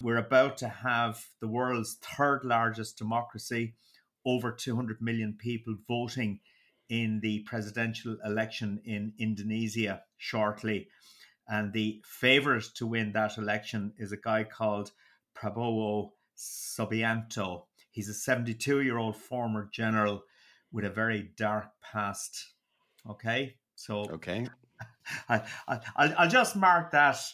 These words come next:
Speaker 1: I want to start, Chris, really with the Irish political situation. We have discussed many times the performance of Sinn Féin,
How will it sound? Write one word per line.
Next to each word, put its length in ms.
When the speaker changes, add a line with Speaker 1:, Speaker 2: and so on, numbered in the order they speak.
Speaker 1:
I 60
want 220
to 20
start, 460
Chris, 340
really 380
with 260
the 500
Irish 600
political 420
situation. 840
We 140
have 140
discussed 440
many 240
times 680
the 80
performance 800
of 240
Sinn 300
Féin, 580